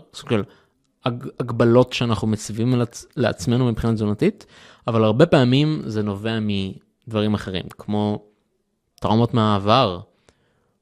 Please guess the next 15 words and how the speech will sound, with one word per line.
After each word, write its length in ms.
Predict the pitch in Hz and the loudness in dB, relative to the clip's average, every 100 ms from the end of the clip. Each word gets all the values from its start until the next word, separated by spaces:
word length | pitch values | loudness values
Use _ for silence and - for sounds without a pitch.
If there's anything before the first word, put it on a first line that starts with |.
| _ | _
פגיעות 480 | - 110 143 127 - | -8 -2 0 0 -2
מיניות, 800 | 123 107 101 107 98 - - - - _ _ - | -2 0 0 0 -4 -10 -16 -16 -20 _ _ -6
פרפקציוניזם, 1160 | 113 - 117 - - 98 101 107 104 95 95 98 92 _ _ _ _ _ - | -4 -2 -6 -6 -4 -2 0 0 -2 -4 -8 -12 -20 _ _ _ _ _ -4
באמת, 320 | 110 110 104 | 0 0 0
זה 100 | 104 | -4
יכול 400 | 95 127 123 - | 0 0 0 -2
לנבוע 320 | 127 110 107 | -2 0 2
מכל 200 | 120 110 98 | 0 -2 -2
כך 140 | 107 | 0
הרבה 120 | 113 | 0
דברים, 300 | 110 101 120 | 0 0 0
בגלל 280 | 107 107 113 | 0 2 2
שזה 200 | 117 110 | 2 0
משהו 260 | 104 107 101 | 0 -2 -6
שהוא 240 | - 90 | -8 -10